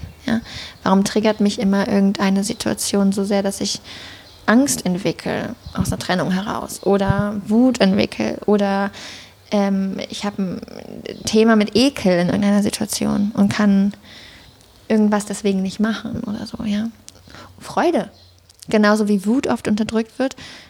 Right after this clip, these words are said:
Entschuldigung, wenn jemand richtig laut lacht, gucken wir auch komisch und verdrehen die Augen, ja?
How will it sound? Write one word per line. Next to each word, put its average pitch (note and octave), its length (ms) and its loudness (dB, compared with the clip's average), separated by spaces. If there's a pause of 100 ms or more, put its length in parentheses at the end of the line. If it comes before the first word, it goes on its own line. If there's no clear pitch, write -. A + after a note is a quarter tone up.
(140)
Entschuldigung, A#3 540 4
wenn G3+ 140 4
jemand G3 220 0
richtig A3 260 0
laut G3 240 4
lacht, G3+ 300 0
gucken A#3 260 2
wir A#3+ 160 4
auch C#4+ 120 -2
komisch G3 340 2
und G3+ 80 -4
verdrehen G3+ 360 0
die F#3 120 -2
Augen, - 300 -4
ja? A3+ 180 2